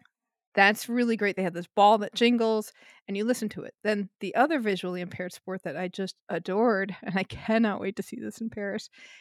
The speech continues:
is football five-a-side. So it's soccer with five people. Again, visually impaired. Again,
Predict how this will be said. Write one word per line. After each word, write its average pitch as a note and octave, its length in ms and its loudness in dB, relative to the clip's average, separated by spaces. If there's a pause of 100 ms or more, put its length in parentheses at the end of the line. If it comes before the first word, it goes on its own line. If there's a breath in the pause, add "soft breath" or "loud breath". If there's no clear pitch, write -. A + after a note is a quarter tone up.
(200 loud breath)
is G#3+ 300 2 (320)
football B3+ 380 6
five-a-side. G#3 720 2
So E3+ 180 0
it's - 260 -4
soccer G3+ 640 0 (140)
with F#3 180 -4
five G#3 280 2
people. - 480 -10 (520 soft breath)
Again, G3+ 520 2 (460)
visually G#3 420 4
impaired. E3+ 420 0 (100)
Again, F#3 540 -2